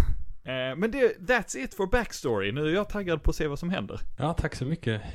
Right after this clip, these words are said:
Speaker 2: Jönsson. Eh, ja, vi börjar. Den, den här serien är ju uppdelad i sex nummer, som du sa, och, eh, vi skippar de här tie-in-serierna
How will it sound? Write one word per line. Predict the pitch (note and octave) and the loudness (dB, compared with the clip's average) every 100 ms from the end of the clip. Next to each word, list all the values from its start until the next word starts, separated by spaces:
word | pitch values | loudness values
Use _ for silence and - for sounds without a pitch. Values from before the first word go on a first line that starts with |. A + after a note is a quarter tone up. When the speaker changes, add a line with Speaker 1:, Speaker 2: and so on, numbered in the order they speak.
| - | -6
Speaker 2:
Jönsson. | G#2+ G2 - G#2+ - - - - - - | -6 -4 -6 -4 -4 -6 -8 -10 -12 -2
Eh, | B2 A#2+ B2 A#2+ A#2+ B2 A#2+ _ _ | 0 2 2 -2 -6 -8 -14 _ _
ja, | C#3 C#3 F#3 F#3+ | 0 2 4 0
vi | E3 | 4
börjar. | A#2 F#3+ F3 A#2+ | 6 6 6 4
Den, | C#3+ C#3+ - - - - | 2 0 -8 -20 -20 -2
den | D3 E3 | 2 4
här | F3+ | 2
serien | - D#3 E3+ C#3+ B2+ | 2 2 2 2 0
är | B2+ | 2
ju | B2 B2+ - _ _ _ _ - | 2 2 -2 _ _ _ _ -10
uppdelad | - B2 A2+ A2+ | -4 0 0 0
i | |
sex | - E3 B2+ - | -2 -2 -2 0
nummer, | C3+ A2 G2+ | 0 0 -2
som | A2 G#2+ | -2 -4
du | |
sa, | G#2 G#2+ G#2 | 0 0 0
och, | A#2 A2+ A2+ - A#2 | 0 -2 -2 -4 0
eh, | A2+ A2 A2 A2 | 2 2 0 -2
vi | C#3+ C#3 | 2 2
skippar | - D#3+ E3 - A#2 | 2 -2 4 4 4
de | A#2+ | 4
här | C3+ | 2
tie-in-serierna | - C3 C3+ A2+ C3 A2+ G#2+ G#2+ | 4 4 4 4 4 4 4 2